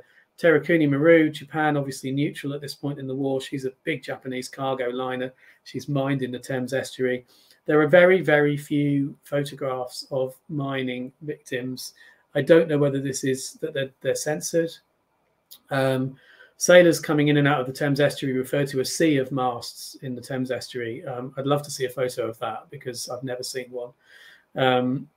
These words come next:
between September thirty-nine and May nineteen forty, a hundred and fourteen ships are lost to magnetic mines around the coast. Um, and it's a rate,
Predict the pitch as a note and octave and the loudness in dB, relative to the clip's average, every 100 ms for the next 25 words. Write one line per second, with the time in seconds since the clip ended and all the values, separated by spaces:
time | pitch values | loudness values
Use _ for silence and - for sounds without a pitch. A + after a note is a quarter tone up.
0 | _ C#3+ D3 F#3 F3+ F3 D3+ D#3+ - F3+ | _ -6 -2 4 4 4 2 0 2 0
1 | E3 E3+ D#3 D3 D3+ D3 D3 D3+ D3 D3 | 4 6 6 4 2 2 2 2 2 2
2 | C3+ C#3+ C3 D3+ C#3+ - C3+ D3+ D3+ C#3 | -2 -6 -4 -2 -2 -2 -6 -2 -2 -2
3 | C#3+ C#3 C#3+ C#3 C3+ C#3 C3 C3 B2+ C3 | -2 -4 -2 -4 -4 -4 -6 -6 -6 -6
4 | - B2+ B2 B2 - - - C#3 C3 C3 | -6 -4 -4 -6 -12 -20 -10 -6 -6 -6
5 | A#2+ D3 C3 A#2+ A#2+ B2 A#2+ B2 C3 B2+ | -10 -12 -12 -12 -10 -10 -12 -6 -4 -4
6 | - - _ _ - - - - - D3 | -8 -20 _ _ -20 -20 -20 -18 -2 2
7 | C3 C#3+ - D3 D#3+ D3 C#3+ E3+ D#3+ D#3 | 4 2 4 4 4 2 6 6 4 -2